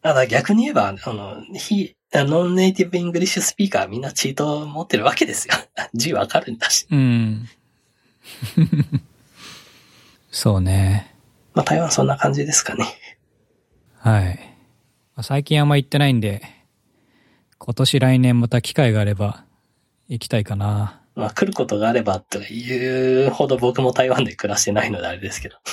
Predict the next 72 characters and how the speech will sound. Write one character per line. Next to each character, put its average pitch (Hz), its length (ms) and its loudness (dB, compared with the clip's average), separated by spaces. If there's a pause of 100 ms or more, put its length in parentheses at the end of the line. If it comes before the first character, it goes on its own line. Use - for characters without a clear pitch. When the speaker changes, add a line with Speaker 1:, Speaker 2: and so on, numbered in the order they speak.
(880)
Speaker 2:
<laughs> - 1160 -20
じ 143 140 -4
ゃ 131 340 4
あ、 110 40 2
ま 113 720 2
あ、 - 40 -20 (1120)
そ - 140 -16
う - 20 -2
で 143 60 -2
す 127 100 -2
ね、 107 100 2
時 110 140 -2
間 139 200 2
的 139 220 2
に 135 140 4
は 98 440 0 (540)
も 123 120 2
う 113 60 2
ち 123 120 2
ょ 113 40 4
い 101 120 0
い 101 40 -6
け 107 160 0
る 101 120 0
ん 98 120 0
で。 95 300 -6
Speaker 1:
本 - 160 -10
当 110 120 -10
だ。 - 160 -12 (680)
お、 110 120 -8
す - 160 -4
ご 131 140 -4
い 110 60 -2
な。 98 100 -8
こ - 180 -6
ん 196 80 4
な 208 80 4
に 214 100 6
喋 185 240 2
れ 208 100 6
る 151 100 2
も 139 160 2
ん 143 60 0
な 110 80 0
ん - 20 -4
で 98 80 -6
す 123 140 -6
ね。 123 100 -4
な 120 100 -4
ん - 20 -16
か 127 80 -6
す 156 100 -4
ご 151 100 -2
い - 20 -2
無 135 140 0
駄 185 120 4
話 202 320 0
し - 80 -2
か - 80 -2
し 170 120 4
て - 80 2
な 160 100 4
い 143 60 2
よ 117 80 2
う - 20 0
な 107 100 -2
気 107 120 -8
が 120 100 0
す - 140 0
る 120 80 0
け - 120 2
ど。 - 220 -4